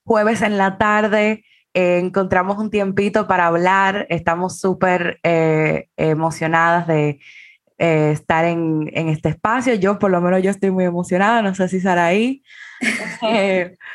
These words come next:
pero estoy súper, súper emocionada de conocerte un poquito más, de escuchar tu,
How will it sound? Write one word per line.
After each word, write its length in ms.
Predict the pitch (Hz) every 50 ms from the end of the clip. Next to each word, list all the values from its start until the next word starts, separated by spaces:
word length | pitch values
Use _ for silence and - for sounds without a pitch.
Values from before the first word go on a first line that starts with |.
| - - - - -
pero 540 | - 190 185 180 180 180 175 175 175 175 175
estoy 340 | 180 175 - 180 185 202 190
súper, 500 | - 220 180 196 208 208 196 175 - 165
súper 200 | 226 220 254 254
emocionada 380 | 262 262 254 240 247 233 226
de 100 | 226 220
conocerte 440 | - 208 196 196 190 202 - 196 202
un 60 | 202
poquito 360 | 185 190 180 180 180 170 165 165
más, 520 | 175 180 180 185 196 208 208 - - - _
de 420 | 165 165 165 160 160 160 160 160
escuchar 720 | 160 160 - 170 160 160 - 165 156 160 170 175 175 175 -
tu, 500 | - 170 165 160 160 156 156 156 151 151